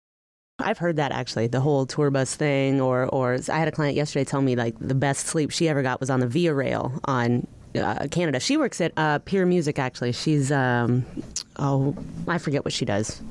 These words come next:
And I've only asked her a dozen times in a dozen years. But <laughs> she works on Music Row, and she was telling me that the Via Rail, they would, took from Toronto to Vancouver.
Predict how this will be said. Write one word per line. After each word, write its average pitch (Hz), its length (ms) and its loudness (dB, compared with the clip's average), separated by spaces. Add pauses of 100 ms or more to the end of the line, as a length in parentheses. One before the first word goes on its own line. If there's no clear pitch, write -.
(120)
And 226 80 0
I've 170 100 -2
only 147 160 0
asked 120 200 -2
her 135 80 0
a 120 60 0
dozen 123 260 0
times 131 320 0
in 117 100 0
a 113 60 0
dozen 113 260 0
years. 120 200 -2 (340)
But - 240 2 (300)
<laughs> - 220 -20
she - 380 0
works 294 240 0
on 202 140 2
Music 165 240 0
Row, 151 180 2 (320)
and 190 140 0
she 214 100 2
was 190 120 2
telling 175 260 2
me 165 100 4
that 151 160 0
the 156 80 0
Via 165 240 4
Rail, 143 380 2 (340)
they 170 140 2
would, 165 100 0
took - 180 -4
from 160 140 0
Toronto 147 720 2
to 135 580 0
Vancouver. 185 600 0